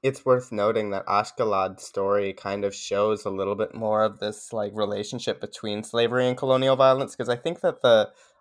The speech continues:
I think Ashgalad's story just makes very explicit that, like, slavery is a result of coloniality, <laughs> right? They, they are dependent on each other, right? In this society.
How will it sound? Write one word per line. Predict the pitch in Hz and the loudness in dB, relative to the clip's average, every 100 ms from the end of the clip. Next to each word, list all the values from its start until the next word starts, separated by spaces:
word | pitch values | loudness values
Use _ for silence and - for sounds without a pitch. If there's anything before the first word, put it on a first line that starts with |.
| - | -2
I | 123 | 0
think | 147 | 4
Ashgalad's | 139 127 127 110 104 | 4 4 4 4 2
story | - 127 113 | 2 4 2
just | 131 | -2
makes | 110 107 - _ _ _ - | -6 -6 -10 _ _ _ -8
very | 110 110 104 | 0 2 2
explicit | - - 120 120 95 60 | -2 -4 -2 0 0 -2
that, | 92 | -6
like, | 101 98 98 | -4 -4 -6
slavery | - 113 107 110 110 104 98 | -10 0 2 2 0 -2 -4
is | - 107 107 | -4 -4 -2
a | |
result | 101 101 92 - - | -2 0 -2 -2 -6
of | - - _ - | -12 -14 _ -14
coloniality, | - 98 98 95 87 73 76 104 | -8 -4 -4 -4 -4 -4 -4 -4
<laughs> | |
right? | 117 127 135 - _ _ _ _ _ - | 0 2 2 -2 _ _ _ _ _ -16
They, | - 113 117 113 | -6 2 2 2
they | 107 113 113 - _ _ | 2 2 0 -8 _ _
are | 107 107 107 104 92 | 4 6 6 4 2
dependent | 110 123 139 113 95 | 0 0 0 -2 -6
on | 58 | -10
each | 60 - | -12 -12
other, | - 67 - - | -10 -10 -12 -10
right? | - - - _ _ _ _ _ _ - _ _ | -10 -10 -14 _ _ _ _ _ _ -20 _ _
In | - 123 | -4 0
this | 104 - | 0 -2
society. | 101 - 90 85 - 120 | -10 -8 -6 -6 -8 -12